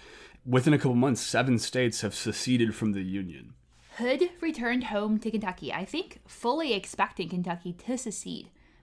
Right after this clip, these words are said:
Speaker 2: But they don't. And on April sixteenth, he makes the decision to not wait any longer, and he puts his resignation into the U S Army.
Speaker 1: He then goes to Montgomery, Alabama,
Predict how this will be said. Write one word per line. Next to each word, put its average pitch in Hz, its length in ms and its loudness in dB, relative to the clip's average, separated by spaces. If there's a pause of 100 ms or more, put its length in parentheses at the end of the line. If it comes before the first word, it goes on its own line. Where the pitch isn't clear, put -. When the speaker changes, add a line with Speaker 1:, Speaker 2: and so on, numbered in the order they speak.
(120)
Speaker 2:
But 240 220 -4
they 269 160 0
don't. 220 400 0 (160)
And 208 120 0
on 220 120 4
April 233 280 2
sixteenth, 220 580 -8
he 220 120 -4
makes 196 300 -2
the 254 80 -8
decision 190 420 -4
to 190 100 -8
not 185 240 0
wait 202 160 -4
any 185 200 -4
longer, 156 420 -4 (160)
and 190 180 -4
he 196 160 -4
puts - 560 -6
his 208 240 -8
resignation 190 680 -2
into 151 300 -8
the 165 100 -8
U 147 180 -6
S 139 240 -10
Army. 143 300 -10 (260)
Speaker 1:
He 180 180 12
then 170 220 12
goes 143 280 8
to 131 100 2
Montgomery, 127 520 6
Alabama, 110 680 2